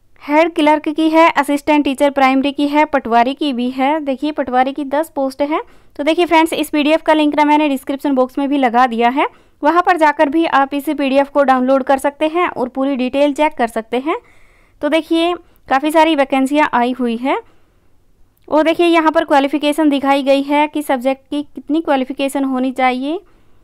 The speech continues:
तो देखिए, आप अपनी मैच कर लेना और अगर किसी की मैच होती है, तो आप उसमें अप्लाई कर सकते हैं। तो देखिए, ये थी एक इन्फॉर्मेशन। ये वीडियो आपको अच्छी लगी हो, तो इसे लाइक करना, शेयर भी कर देना।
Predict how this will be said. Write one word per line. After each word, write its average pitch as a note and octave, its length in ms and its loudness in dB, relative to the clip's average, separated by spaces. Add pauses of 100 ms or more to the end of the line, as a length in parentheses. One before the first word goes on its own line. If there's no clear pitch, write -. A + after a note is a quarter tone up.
तो C#4 80 -4
देखिए, C#4+ 380 0
आप A#3+ 320 0
अपनी C4+ 320 -2
मैच A#3+ 240 0
कर B3 160 -2
लेना A#3+ 460 -2
और C#4 120 -2
अगर C#4 240 -2
किसी D4 220 -4
की D#4 120 -4
मैच C#4+ 260 2
होती C#4 260 -4
है, C#4+ 200 0
तो C#4+ 400 -4 (240)
आप A3+ 180 -4
उसमें B3+ 220 -6
अप्लाई A#3+ 300 0
कर C4 200 0
सकते D4+ 320 -2
हैं। D#4 200 -2 (600)
तो C#4 60 -4
देखिए, D4+ 360 0
ये B3+ 220 0
थी C4+ 120 -2
एक D4+ 140 -2
इन्फॉर्मेशन। D4 640 0 (1300)
ये D4 120 -2
वीडियो D4+ 280 4
आपको D#4 300 2
अच्छी D4+ 220 0
लगी D4 220 0
हो, D4 220 2
तो D4 120 -4
इसे D4 160 0
लाइक B3+ 260 2
करना, C4 420 0
शेयर B3+ 260 0
भी C4 120 -2
कर F4 320 4
देना। D4 280 2